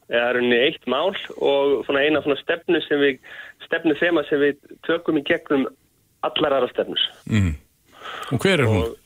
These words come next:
Speaker 1: eh, stefnu stefnan.
Speaker 2: Já.
Speaker 1: Eh, stefnan okkar er það að við svona horfum bara aðeins að við viljum svona endurvekja aðeins svona grunn <laughs> vestræns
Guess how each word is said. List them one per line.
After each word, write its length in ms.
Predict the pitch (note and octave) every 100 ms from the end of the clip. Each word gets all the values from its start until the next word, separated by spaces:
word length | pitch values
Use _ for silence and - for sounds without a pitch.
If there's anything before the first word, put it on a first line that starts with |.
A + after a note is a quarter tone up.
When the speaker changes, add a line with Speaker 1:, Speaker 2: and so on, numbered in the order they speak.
| _ _ - - - - - _ _ _ _ _ -
Speaker 1:
eh, 320 | - - - - -
stefnu 280 | - F#3 E3+
stefnan. 380 | - G3+ B2+ G2
Speaker 2:
Já. 360 | - - - -
Speaker 1:
Eh, 760 | D3+ D3 C#3+ - - C#3+ - - _ - - -
stefnan 340 | E3+ G#3 G3+
okkar 200 | G3+ F#3
er 100 | F#3
það 300 | F3+ C#3 C#3+
að 20 |
við 160 | D#3+ D#3+
svona 440 | E3+ D#3+ D3+ G2
horfum 320 | D#3+ F3+ F#3 - - - _ _ - _ _
bara 120 | - C#3
aðeins 160 | C#3+
að 80 | D3
við 80 | D3
viljum 220 | C#3+ C3+
svona 160 | - -
endurvekja 420 | D#3 E3+ F3+ E3+
aðeins 140 | D3
svona 160 | C#3 A#2+
grunn 340 | C#3+ D#3+ F#3+ - - - -
<laughs> 500 | D3 - - - -
vestræns 420 | C#3 - E3+ C3+